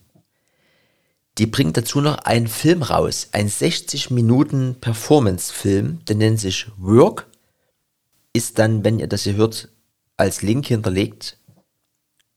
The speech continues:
gibt's auf YouTube, Facebook und dann irgendwie sechzig Ta-, Tage auf Arte Konzert. Da bin ich mal gespannt. Da, da ist irgendwie so ein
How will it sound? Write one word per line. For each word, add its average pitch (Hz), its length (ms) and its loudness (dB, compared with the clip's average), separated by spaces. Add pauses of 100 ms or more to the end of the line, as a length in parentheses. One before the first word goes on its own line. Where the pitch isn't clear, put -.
(140)
gibt's - 340 -4
auf 92 280 -2
YouTube, 139 720 0
Facebook - 720 -2
und 101 120 -4
dann 104 80 2
irgendwie 98 260 -2
sechzig 107 500 -2
Ta-, 87 280 2
Tage - 480 0
auf - 240 0
Arte 104 460 0 (140)
Konzert. 143 520 -4 (1120)
Da 107 80 -2
bin 135 120 2
ich 165 160 -2
mal 165 60 2
gespannt. - 500 -4 (400)
Da, 85 100 -10
da 104 120 4
ist 117 200 2
irgendwie 107 160 -2
so 110 180 0
ein 110 340 0